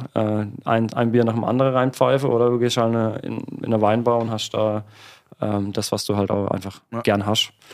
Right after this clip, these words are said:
Speaker 1: Ähm, und da haben wir irgendwann gesagt, wenn's kein anderer macht, dann müssen wir es selber machen.
Speaker 2: Wir könnten ja heute mit euch wahrscheinlich sicher sechs Stunden reden, weil es so viele Themen gibt. Aber wir sind ein Wein-Podcast, deswegen müssen wir uns heute leider ein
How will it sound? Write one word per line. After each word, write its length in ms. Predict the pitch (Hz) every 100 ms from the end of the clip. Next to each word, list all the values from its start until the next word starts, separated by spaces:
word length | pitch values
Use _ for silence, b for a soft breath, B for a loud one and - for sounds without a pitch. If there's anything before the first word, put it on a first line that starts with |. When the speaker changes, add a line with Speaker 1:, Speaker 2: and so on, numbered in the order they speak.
| B B B
Speaker 1:
Ähm, 220 | - 104 110
und 80 |
da 60 | 123
haben 80 | 135
wir 60 | 139
irgendwann 180 | 147
gesagt, 180 | 143 147
wenn's 140 | 139 -
kein 100 | 127
anderer 200 | 131 135
macht, 160 | 131
dann 80 | 120
müssen 100 | 113
wir 60 | 107
es 80 | 95
selber 200 | 98 104
machen. 180 | 98 98
Speaker 2:
Wir 100 | 113
könnten 360 | 117 139 143 156
ja 100 | 135
heute 220 | 127 135
mit 140 | 147
euch 180 | 110 131
wahrscheinlich 420 | 143 135 127 127
sicher 240 | - 131 131
sechs 340 | - 123 -
Stunden 340 | - 127 156 113
reden, 300 | 104 107 113
weil 80 |
es 80 | 113
so 80 | -
viele 160 | 104 104
Themen 360 | 117 117 110
gibt. 360 | 98 107 - -
Aber 160 | 107 110
wir 80 |
sind 200 | 107 123
ein 100 | 113
Wein-Podcast, 840 | 104 98 123 - 120 - 120 127 -
deswegen 320 | 107 113 110
müssen 240 | 127 160 127
wir 40 |
uns 160 | 117 -
heute 220 | 110 113
leider 260 | 104 101
ein 20 | 107